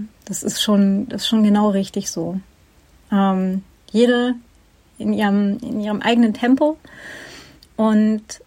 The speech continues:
wenn ihr das machen möchtet, wenn ihr sagen möchtet, ja, ich will auch vom Schreiben leben, ja, ich möchte auch Vollzeitautorin werden, ihr könnt das machen.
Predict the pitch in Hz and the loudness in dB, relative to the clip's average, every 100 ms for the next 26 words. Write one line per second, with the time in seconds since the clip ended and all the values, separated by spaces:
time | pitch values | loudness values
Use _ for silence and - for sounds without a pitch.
0 | _ _ _ _ _ _ _ - 233 226 | _ _ _ _ _ _ _ 0 2 4
1 | 214 202 254 269 233 262 277 - - - | 2 2 0 4 4 4 2 -4 -10 -10
2 | - - 208 202 214 220 226 226 220 220 | -18 -8 -4 -2 0 2 2 0 -2 -4
3 | - 214 208 - 226 240 247 226 - 220 | -4 -4 -6 -6 0 0 0 -2 -2 0
4 | 226 233 233 - _ - - 233 233 214 | 2 0 -2 -12 _ -12 0 2 2 2
5 | 202 214 202 202 208 190 208 208 226 202 | 2 2 0 0 0 2 0 0 -4 -4
6 | - 202 208 - 208 - 202 - 196 226 | 0 0 0 0 -2 -2 -4 -4 -2 0
7 | 202 214 196 202 196 185 196 - - - | 2 2 2 2 0 -2 -4 -10 -20 -20
8 | - - _ _ _ _ _ _ - 202 | -20 -20 _ _ _ _ _ _ -8 -4
9 | - 202 214 202 196 196 208 170 | 0 2 2 2 0 0 -2 -4